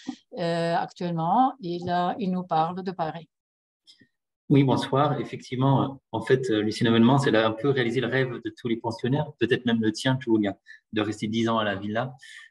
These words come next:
Speaker 2: Euh, moi, j'ai pu voir effectivement à quel point, pour moi, t'es avant tout une historienne, puisque, euh, tu as travaillé énormément sur les,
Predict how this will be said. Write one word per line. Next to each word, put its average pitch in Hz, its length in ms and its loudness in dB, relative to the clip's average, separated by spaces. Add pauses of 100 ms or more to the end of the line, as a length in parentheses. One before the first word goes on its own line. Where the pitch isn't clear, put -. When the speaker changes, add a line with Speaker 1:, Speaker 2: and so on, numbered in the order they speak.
(180)
Speaker 2:
Euh, 104 640 -4 (240)
moi, 135 240 4
j'ai 120 140 2
pu - 180 -2
voir 135 240 4
effectivement - 320 -2
à 123 100 2
quel 107 180 -2
point, 151 340 -2 (600)
pour 120 200 2
moi, 143 160 4
t'es - 100 0
avant 113 240 2
tout 139 220 -2
une 113 100 2
historienne, 117 760 0 (440)
puisque, - 260 -2
euh, 104 580 2
tu - 140 -6
as 98 320 -2 (100)
travaillé 110 440 0
énormément 113 680 2
sur 139 400 0
les, 101 300 2